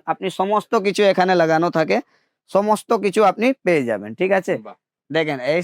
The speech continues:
Speaker 1: তো আমার জুয়েলারির সমস্ত কিছু ছিল। এখানে আপনার ব্যাঙ্গলস দেখালাম। আসুন, আপনাকে নিয়ে চলছি আপনার, আমাদের একটা আরো কাউন্টার আছে, যেখানে আপনি পাবেন হেয়ার অ্যাক্সেসরিজের আইটেম, যেখানে আপনি ক্লিপ বলুন, বাচ্চাদের হেয়ারব্যান্ড বলুন,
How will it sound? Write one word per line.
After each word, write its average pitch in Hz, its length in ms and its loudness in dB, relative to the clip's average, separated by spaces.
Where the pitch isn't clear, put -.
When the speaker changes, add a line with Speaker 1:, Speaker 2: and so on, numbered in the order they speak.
Speaker 1:
তো 202 80 0
আমার 190 320 2
জুয়েলারির 165 300 -2
সমস্ত 175 440 -6
কিছু 165 300 -8
ছিল। 151 360 -8
এখানে 143 360 -2
আপনার 156 240 0
ব্যাঙ্গলস 143 440 -2
দেখালাম। 143 400 -4
আসুন, 170 300 -2
আপনাকে 170 400 -2
নিয়ে 170 200 -2
চলছি 170 380 -2
আপনার, 160 380 -2
আমাদের 156 360 -2
একটা 151 360 -2
আরো 165 200 0
কাউন্টার 160 380 -2
আছে, 165 280 -4
যেখানে 165 300 0
আপনি 175 220 -2
পাবেন 180 340 0
হেয়ার 160 200 0
অ্যাক্সেসরিজের 160 640 -4
আইটেম, 127 340 -4
যেখানে 165 320 -4
আপনি 165 240 -2
ক্লিপ 170 320 -2
বলুন, 160 500 -2
বাচ্চাদের 160 500 -2
হেয়ারব্যান্ড 160 440 0
বলুন, 160 260 0